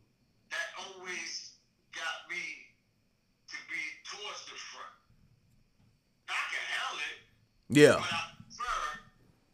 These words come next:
Speaker 1: to just be sitting on the sidelines, man, being that, that, as you said, that pearl or that jewel, and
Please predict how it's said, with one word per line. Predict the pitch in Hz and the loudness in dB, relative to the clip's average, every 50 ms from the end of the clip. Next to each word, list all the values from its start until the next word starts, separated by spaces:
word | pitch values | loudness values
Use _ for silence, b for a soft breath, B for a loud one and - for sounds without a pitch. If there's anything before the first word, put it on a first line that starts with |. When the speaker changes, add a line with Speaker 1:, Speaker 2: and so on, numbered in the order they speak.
| _ _ - | _ _ -20
Speaker 1:
to | - - _ _ _ _ - - - - - | -20 -20 _ _ _ _ -10 -8 -6 -6 -4
just | - 180 - - - - | -4 -4 -4 -4 -6 -8
be | - - - - - - - - - - _ _ _ _ _ - - - - - - - - - - _ - - | -4 -4 -2 -2 -2 -4 -4 -8 -14 -20 _ _ _ _ _ -20 -20 -20 -20 -20 -20 -20 -20 -20 -20 _ -20 -18
sitting | - - - 180 190 185 180 180 | -16 -14 -10 -8 -8 -6 -6 -6
on | 180 175 | -6 -6
the | - - - | -8 -8 -8
sidelines, | - - - - - - - 139 135 131 127 110 - - - - | -6 -4 -4 -4 -4 -4 -6 -4 -4 -4 -4 -4 -6 -10 -10 -10
man, | 135 135 135 127 - - - - _ _ _ _ _ _ _ _ _ _ _ _ _ - | -8 -6 -6 -8 -8 -10 -16 -20 _ _ _ _ _ _ _ _ _ _ _ _ _ -10
being | - - 180 165 160 - - | -6 -4 -2 0 0 -2 -2
that, | - - - - - - - - - | -2 -4 -4 -6 -8 -12 -14 -10 -8
that, | - - - - - - - - - - - | -8 -8 -8 -10 -14 -20 -20 -12 -10 -8 -8
as | - - | -8 -8
you | - - - | -10 -10 -10
said, | - - 185 170 156 139 135 131 - - | -10 -8 -8 -6 -6 -6 -6 -6 -6 -8
that | - - - | -8 -8 -10
pearl | - 185 - - - - - - - - _ _ _ _ _ _ _ - - | -10 -8 -6 -6 -6 -8 -12 -16 -20 -20 _ _ _ _ _ _ _ -16 -12
or | - 131 | -8 -6
that | 131 135 - - - | -4 -4 -6 -6 -8
jewel, | - - 175 175 165 - 117 110 113 - _ _ _ _ _ _ _ _ _ _ _ _ - | -10 -10 -10 -12 -12 -14 -18 -20 -20 -20 _ _ _ _ _ _ _ _ _ _ _ _ -12
and | 139 135 127 127 123 | -10 -8 -6 -6 -8